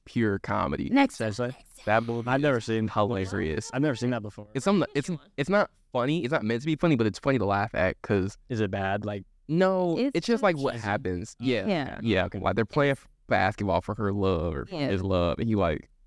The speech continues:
Speaker 1: <laughs>
Speaker 2: You
Speaker 1: like, they're playing one-on-one,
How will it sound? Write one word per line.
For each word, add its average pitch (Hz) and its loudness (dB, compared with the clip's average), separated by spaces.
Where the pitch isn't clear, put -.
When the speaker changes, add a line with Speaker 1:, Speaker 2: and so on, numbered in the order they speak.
Speaker 1:
<laughs> - -8
Speaker 2:
You 240 4
Speaker 1:
like, 127 2
they're 156 0
playing 151 2
one-on-one, 131 0